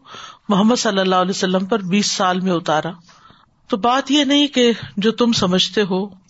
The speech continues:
یہاں ایک طرح سے قرآن کے اللہ کی طرف سے ہونے پر قسم کھائی جا رہی ہے، اور جو باتیں تم اس کتاب کے بارے میں سمجھتے ہو، ان کی کوئی حقیقت نہیں۔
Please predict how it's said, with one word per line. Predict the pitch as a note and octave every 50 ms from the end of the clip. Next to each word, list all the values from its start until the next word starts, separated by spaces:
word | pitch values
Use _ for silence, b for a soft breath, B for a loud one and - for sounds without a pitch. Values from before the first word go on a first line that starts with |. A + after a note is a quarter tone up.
| _ _ _ _ b b b b b b b b b _ _ _
یہاں | G#3 G#3 G#3 A3 A3
ایک | G#3+ G3+ F#3+ -
طرح | A3+ G#3 G#3+ A3
سے | - - G3+ F#3+
قرآن | F#3 - - F#3+ F#3 - F#3+ F#3+ G3+ G#3+ A3 A3+ A#3
کے | A3 - - G#3 G3 F#3+ F#3+
اللہ | - G3+ F#3+ F3+ F#3 G#3+ A3+ G#3+ -
کی | - G#3
طرف | G3 - F#3+ F#3+ F#3+ -
سے | - - F#3+
ہونے | F3+ F#3 F3+ F3 F#3 F#3
پر | F3+ - G3 F#3+
قسم | - F3 E3+ - F#3 F3
کھائی | E3+ - F3 D#3+ D#3
جا | D#3 E3 D#3 D#3+
رہی | E3 E3 D#3 E3 -
ہے، | - - - _ _ _ _ _ _ _ _ _ _ _ _ _ _
اور | G#3 G3+ G3+
جو | F#3 E3 G#3 A#3+ A3+
باتیں | G3 G#3+ G#3 G3+ - A#3
تم | A3 - C4+ C4 C4
اس | B3+ -
کتاب | - A#3 A3+ G#3+ G3 G3+ G3+ -
کے | - A3
بارے | F3+ F#3 F3+ F#3 F#3+
میں | F#3 G3 F#3+
سمجھتے | F#3 - F3+ F3 F#3 F3+ - - A3
ہو، | G#3 G3 A3+ A#3 A#3+ - B3 B3+ - _ _ _ _ _ _ _ _ _ -
ان | A3+ A#3 A3
کی | G3+ - A#3+ A#3
کوئی | - A#3+ A#3 G#3+ G#3
حقیقت | F#3+ - G#3 F#3+ - G3 F#3 F#3 -
نہیں۔ | F3 E3+ E3 D#3+